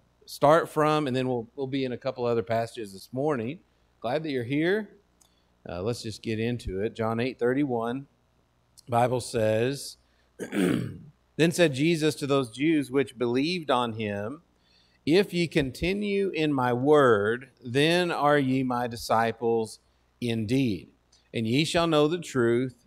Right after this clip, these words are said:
and the truth shall make you free.'" Let's pray. Let's ask for the Lord's help and blessing on the day. Lord,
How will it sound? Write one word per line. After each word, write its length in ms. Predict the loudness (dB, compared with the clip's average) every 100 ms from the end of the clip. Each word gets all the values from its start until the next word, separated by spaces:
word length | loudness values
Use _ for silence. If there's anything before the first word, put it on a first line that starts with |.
| _
and 160 | -8 -6
the 60 |
truth 640 | -6 -4 0 2 0 -4 -14
shall 300 | -10 -6 -4
make 360 | -2 -2 -4 -4
you 380 | -4 -2 -4 -8 _ _ _ _
free.'" 380 | -10 -6 -6 -8 _ -8
Let's 160 | -6 -2
pray. 340 | 0 0 -2
Let's 140 | -6
ask 240 | -6 -6 -6
for 120 | -8
the 40 |
Lord's 300 | -4 -4 -4
help 400 | -4 -4 -4 -8 _ _ _ -16
and 280 | -14 -12
blessing 380 | -6 -6 -6 -10
on 140 | -8 -8
the 80 |
day. 200 | -6 -8
Lord, 340 | -4 0 0